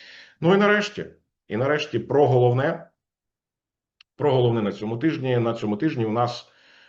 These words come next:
е, сьогодні, е, у нас восьме грудня, завтра дев'яте грудня,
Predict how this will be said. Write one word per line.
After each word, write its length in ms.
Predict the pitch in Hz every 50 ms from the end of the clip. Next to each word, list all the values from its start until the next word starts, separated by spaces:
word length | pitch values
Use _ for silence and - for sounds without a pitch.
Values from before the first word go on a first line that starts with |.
| _ -
е, 80 | 92
сьогодні, 520 | 87 - 120 113 127 127 120 107 104 101 95
е, 200 | 95 95 85 69 85 90 87 85 82 78
у 60 | 98
нас 240 | 92 90 85 - -
восьме 300 | 135 151 151 - 151 131
грудня, 380 | 123 139 135 135 131 123 107
завтра 680 | 90 95 113 107 - - - 92 87 82 80 - - - - -
дев'яте 420 | 117 110 107 113 123 123 123 143
грудня, 520 | 139 143 143 147 147 143 143 143 143 139